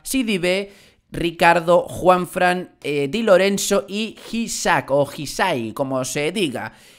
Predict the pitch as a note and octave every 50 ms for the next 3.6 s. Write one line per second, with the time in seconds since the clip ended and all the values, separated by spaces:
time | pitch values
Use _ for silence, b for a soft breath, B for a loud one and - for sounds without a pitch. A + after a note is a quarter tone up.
0 | b b _ - - G3+ A#3 C#4 D#4 D4+ D4 B3 G#3+ G3 F3+ E3 D3 D#3 E3 E3+
1 | F3 E3 D#3+ D3 C3 - - - A#2+ B2+ C#3+ E3+ F3 - - - - D#3 C#3+ C3+
2 | - B2 B2+ B2+ D#3+ E3 E3 - - C#3 B2 A#2 A2 - - - C3+ C3+ C#3 C3+
3 | C3+ B2+ A#2+ A#2+ C#3+ F3+ G#3+ A3+ A3 C4 C4+ A#3+